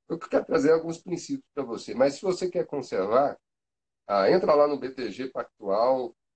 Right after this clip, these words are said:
ah, on-, online, você abre no celular, tem um fundo de ouro, né? Nesses momentos, o ouro sobe muito, né? Que é o, que é o ativo mais,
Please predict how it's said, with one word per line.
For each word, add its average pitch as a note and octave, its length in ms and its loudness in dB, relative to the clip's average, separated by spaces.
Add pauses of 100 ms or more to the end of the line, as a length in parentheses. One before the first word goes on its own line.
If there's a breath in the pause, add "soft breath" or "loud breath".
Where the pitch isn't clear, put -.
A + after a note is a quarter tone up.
(120)
ah, G2 360 0 (160)
on-, G2 240 0
online, A2 560 4
você - 320 -8
abre G#2 220 2
no G#2+ 40 -12
celular, G#2+ 560 0 (500)
tem D3+ 80 0
um C#3+ 120 2
fundo F#3+ 340 0
de D#3+ 160 -4
ouro, G2+ 500 0 (220)
né? G#2+ 140 -2
Nesses D#3 280 0
momentos, C#3 520 0
o A#2+ 80 -6
ouro D3+ 220 -2
sobe D3 360 -2
muito, B2+ 400 -2 (500)
né? A#2 180 -2
Que B2+ 100 -4
é C3 60 6
o, C3 160 2 (100)
que - 80 -8
é B2 40 0
o A#2+ 480 -2 (200)
ativo C3+ 360 -2
mais, C#3+ 600 0